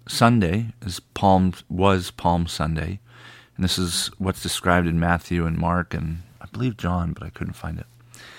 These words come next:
um, where he is welcomed in the, into the holy city as a prophet. And the, um,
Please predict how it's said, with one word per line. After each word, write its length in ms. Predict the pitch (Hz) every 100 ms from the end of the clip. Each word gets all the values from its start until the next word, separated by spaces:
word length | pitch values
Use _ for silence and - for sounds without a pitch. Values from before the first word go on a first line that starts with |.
| - - -
um, 340 | 95 85 85 -
where 460 | 95 95 92 90
he 320 | 87 90 104 101
is 240 | 92 85
welcomed 420 | 98 104 101 95
in 100 | 87
the, 200 | 90 87 - -
into 180 | 92 90
the 120 | 85
holy 240 | 87 85
city 460 | 90 - 92 85 87
as 460 | 85 85 82 85 -
a 80 | -
prophet. 460 | - 127 131 - - _ _ - - - - - _ -
And 580 | 95 90 87 85 82 - -
the, 640 | 87 90 87 85 85 80 - -
um, 420 | 87 82 80